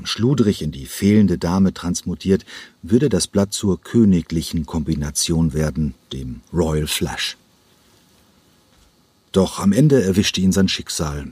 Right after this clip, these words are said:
Er wurde von den Kleinen ausgebotet.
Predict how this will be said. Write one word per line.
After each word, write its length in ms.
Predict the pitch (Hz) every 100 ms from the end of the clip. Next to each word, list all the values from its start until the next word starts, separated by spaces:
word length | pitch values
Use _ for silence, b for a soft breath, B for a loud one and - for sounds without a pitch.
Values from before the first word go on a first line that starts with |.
| - -
Er 180 | 78
wurde 220 | 101 120 95
von 180 | 92
den 180 | 80 71
Kleinen 520 | - 95 90 85 87 - _ _
ausgebotet. 800 | 87 76 - 64 67 65 -